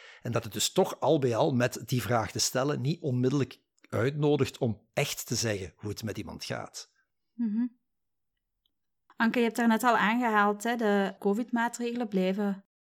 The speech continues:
Speaker 2: aanhouden, hè, daar zitten we nog altijd middenin. Dat beïnvloedt natuurlijk die,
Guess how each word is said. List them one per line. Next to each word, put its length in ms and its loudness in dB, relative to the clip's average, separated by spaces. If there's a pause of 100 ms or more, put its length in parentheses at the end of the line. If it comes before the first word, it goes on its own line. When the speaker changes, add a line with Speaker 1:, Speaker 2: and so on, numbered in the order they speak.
(280)
Speaker 2:
aanhouden, 680 -2
hè, 100 -4
daar 160 -8
zitten 300 -6
we 60 -2
nog 100 -2
altijd 360 -4
middenin. 580 4 (360)
Dat 340 2
beïnvloedt 460 4
natuurlijk 420 2
die, 220 -2